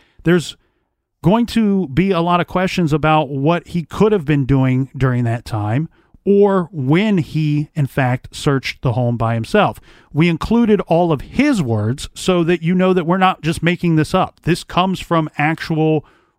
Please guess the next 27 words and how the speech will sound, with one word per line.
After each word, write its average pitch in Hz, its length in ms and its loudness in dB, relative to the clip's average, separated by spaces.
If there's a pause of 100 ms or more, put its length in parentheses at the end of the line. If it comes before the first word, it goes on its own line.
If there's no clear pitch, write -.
words. 143 420 2
This 160 180 2
is 156 120 -2
from 160 380 0
evidence. 156 520 0 (260)
This 180 220 0
is 190 100 -6
from 160 280 -2
his 208 320 -2
statements 135 500 -2
that 135 120 0
he 143 140 -2
put 151 220 0
out 127 260 -2
himself. 143 640 0 (500)
Now, 151 240 2
if 151 140 -2
he's 151 240 2
giving 190 340 2
us 170 180 0
a 147 60 0
two-hour 170 540 0
time 208 360 0
window 127 300 2
when 131 160 0
he 151 140 -2
believes 160 560 -4